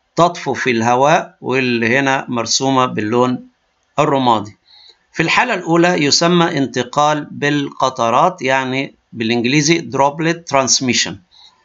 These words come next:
يمكن للفيروس أن ينتقل فقط من ثلاثة إلى ستة أقدام، يعني حوالي مترين، حد أقصى مترين، من متر إلى مترين.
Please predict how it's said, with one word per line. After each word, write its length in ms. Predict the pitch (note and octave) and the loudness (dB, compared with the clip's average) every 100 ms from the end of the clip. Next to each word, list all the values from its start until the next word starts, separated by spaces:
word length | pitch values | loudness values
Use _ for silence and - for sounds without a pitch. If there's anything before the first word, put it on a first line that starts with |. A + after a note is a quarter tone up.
| _ _ | _ _
يمكن 320 | D3 G3 - D3 | 0 0 0 0
للفيروس 640 | C#3 B2+ D3 E3+ E3+ - | 0 2 0 2 0 0
أن 140 | C3 | -2
ينتقل 520 | B2+ A#2+ C#3+ D#3 C3+ | 0 0 0 0 -4
فقط 420 | A2+ D3+ D3+ A#2+ C3 | 0 -2 -2 -6 -4
من 180 | B2 | -4
ثلاثة 320 | A#2 C#3+ D#3 C3 | 0 0 2 0
إلى 240 | B2 A#2+ | 0 0
ستة 380 | - E3 - A#2+ | 0 -2 0 0
أقدام، 420 | - A2 G#2+ G2+ | 0 -4 -4 0
يعني 280 | B2+ B2+ A#2 | 0 0 -2
حوالي 560 | A#2+ B2 C#3+ D#3 E3 - | -2 2 2 2 -2 -4
مترين، 580 | B2+ B2 B2+ A#2+ G#2 - - | -6 -4 -2 0 -2 -10 -8
حد 320 | - C3+ A#2+ | -4 -4 -2
أقصى 340 | C3 - D3+ | -2 0 -2
مترين، 420 | C3+ A#2 A#2 G#2+ | -2 -4 -2 -2
من 160 | A2 A#2 | 0 0
متر 260 | D#3 D#3+ C3+ | 0 0 -2
إلى 100 | C3 | -2
مترين. 340 | A#2 A2 G2+ | -4 -6 -12